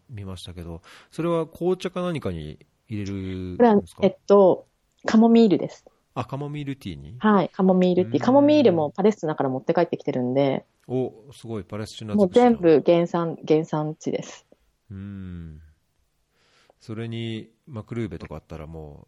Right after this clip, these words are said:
Speaker 1: う、
Speaker 2: マクルーベとかね、
Speaker 1: 最高ですね。
Speaker 2: マーハシとかね。
Speaker 1: いやー、なんかお腹減ってきましたね。
Speaker 2: ステッカーを。
Speaker 1: ステッカー、はい。
Speaker 2: はい。どんな感じですかね。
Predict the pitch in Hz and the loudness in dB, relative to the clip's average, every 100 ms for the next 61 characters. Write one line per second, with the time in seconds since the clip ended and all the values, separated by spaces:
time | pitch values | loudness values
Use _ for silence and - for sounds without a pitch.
0 | - 202 - 202 190 160 - 139 165 170 | -6 -4 2 4 6 4 2 -2 0 0
1 | 170 165 156 - 104 - 139 147 151 _ | 0 -2 -6 -6 -12 -12 -6 -6 -6 _
2 | _ _ _ _ _ _ _ _ _ _ | _ _ _ _ _ _ _ _ _ _
3 | _ _ _ _ _ _ _ 104 98 98 | _ _ _ _ _ _ _ -20 -20 -18
4 | 92 90 80 87 - 87 - 90 82 - | -18 -16 -14 -14 -16 -18 -20 -20 -20 -20
5 | _ _ _ _ _ _ _ _ _ _ | _ _ _ _ _ _ _ _ _ _
6 | _ _ _ _ _ _ _ _ _ - | _ _ _ _ _ _ _ _ _ -14
7 | - - 302 311 - 285 277 269 247 - | -12 0 0 0 0 2 4 0 -2 -8
8 | _ _ _ _ _ _ _ _ _ _ | _ _ _ _ _ _ _ _ _ _
9 | _ _ _ _ _ _ _ _ _ _ | _ _ _ _ _ _ _ _ _ _
10 | _ _ _ _ _ _ - - 110 92 | _ _ _ _ _ _ -12 -8 -8 -8
11 | 85 - - 208 _ _ - 208 180 - | -10 -12 -18 -20 _ _ -6 -2 -2 -4
12 | _ _ 190 185 185 190 180 180 175 - | _ _ 0 2 2 -2 -2 0 0 -2
13 | 165 - - 151 151 | -8 -8 -8 -6 -6